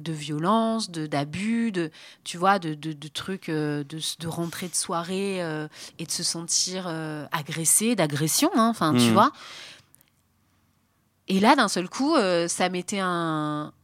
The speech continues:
Speaker 1: une expérience commune. Mais c'est comment je me suis pas rendu compte à l'époque que c'était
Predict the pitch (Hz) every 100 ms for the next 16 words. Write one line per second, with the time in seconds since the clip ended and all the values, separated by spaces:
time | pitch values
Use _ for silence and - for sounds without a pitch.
0 | _ _ _ _ - 185 208 - 214 196
1 | - - 208 202 220 349 175 175 _ _
2 | _ _ _ _ _ _ _ - - -
3 | - _ _ _ _ _ _ _ _ 175
4 | 156 156 - - 240 226 254 214 - -
5 | 202 190 175 220 220 165 160 202 - 170
6 | - 160 175